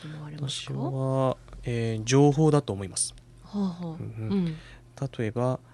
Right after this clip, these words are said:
Speaker 2: なんか、災害が起きた時に一番深刻なところはどこなのか、
Speaker 1: うん。
Speaker 2: 安全なところはどこなのか、
Speaker 1: うん。
Speaker 2: そして、まあ、あ、私がもしかして深刻なところにあったら、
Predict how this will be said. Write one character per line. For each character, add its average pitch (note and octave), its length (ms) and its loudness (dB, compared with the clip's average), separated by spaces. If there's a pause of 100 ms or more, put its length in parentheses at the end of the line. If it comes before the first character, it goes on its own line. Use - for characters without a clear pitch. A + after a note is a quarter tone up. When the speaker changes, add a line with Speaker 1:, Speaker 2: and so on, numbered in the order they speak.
(500)
Speaker 2:
な B2 120 -6
ん A2 40 -8
か、 G2+ 220 -6 (600)
災 D3 400 0
害 D3+ 220 6
が A2 80 2
起 G#2 160 -4
き - 0 -
た G#2+ 140 -4
時 - 240 -10
に A2+ 280 -4 (120)
一 A#2+ 240 -6
番 C#3+ 320 0
深 C#3 260 0
刻 C#3 240 -2
な C3+ 140 2
と - 100 -14
こ C3+ 140 -2
ろ A#2 100 0
は B2 180 2
ど C3 120 -2
こ D3+ 120 0
な G2+ 120 -2
の F#2 80 -8
か、 - 160 -18 (460)
Speaker 1:
う E3 160 -12
ん。 B2 40 -2
Speaker 2:
安 C3+ 100 2
全 C#3+ 160 2
な C#3+ 100 2
と - 100 -10
こ D#3+ 120 0
ろ F3 80 2
は C3 60 4
ど A2 100 0
こ G#2+ 120 -6
な G2 100 -4
の F#2 80 -10
か、 - 160 -20 (240)
Speaker 1:
う - 40 -8
ん。 D3 40 -12 (140)
Speaker 2:
そ - 180 -2
し C#3 100 -4
て、 F3+ 320 0
ま C3+ 320 0 (640)
あ、 D3+ 60 0
あ、 C3+ 140 2
私 C#3+ 340 0
が F#3+ 400 0
も D#3 80 -4
し - 80 -2
か D#3 120 0
し - 80 -4
て E3 220 0
深 D3+ 280 -2
刻 D3 220 -2
な C#3+ 120 2 (300)
と D3+ 100 -4
こ D3+ 140 2
ろ C3+ 80 2
に G#2+ 120 0
あ G#2+ 60 0
っ G#2 100 -4
た A2+ 120 -2
ら、 C#3+ 260 2